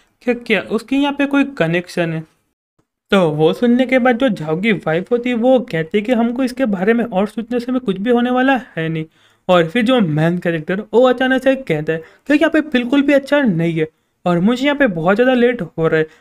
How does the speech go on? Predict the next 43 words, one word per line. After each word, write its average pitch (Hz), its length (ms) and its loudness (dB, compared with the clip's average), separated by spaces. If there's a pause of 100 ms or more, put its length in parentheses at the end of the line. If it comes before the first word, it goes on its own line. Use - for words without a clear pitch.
(140)
मुझे 240 160 2
फटाफट 240 400 0 (220)
जाना 156 300 -2
पड़ेगा।" 156 400 0 (840)
और 170 280 2
जाते 165 320 -2
हुए 269 260 4
कहता 170 300 -2
है 190 40 -2
कि 240 100 0
"मैजेस्टी, 160 560 -2
मैं 196 180 2
यहाँ 285 180 2
पे 285 220 2
शाम 156 380 -4
तक 151 260 -6 (640)
एम्पीरियल 269 580 4
स्टडी 156 420 0
में 156 160 -2
आपको 208 320 0
कंपनी 247 360 -2
देने 262 220 0
के 285 100 2
लिए 294 160 4 (180)
आ - 140 0
जाऊँगा।" 160 420 0 (360)
तो 208 160 4
वो 156 240 2
सुनने 165 340 0
के 165 140 -2
बाद 185 200 0
जो 262 120 4
झाऊ 170 320 -2
होता 254 240 2
है 254 80 6
वो 262 200 2
कहता 226 300 -2
है 254 60 -6
कि 262 160 2
"प्रिंस, 190 420 -2
आप 240 180 -2
यहाँ 277 120 0
पे 294 100 2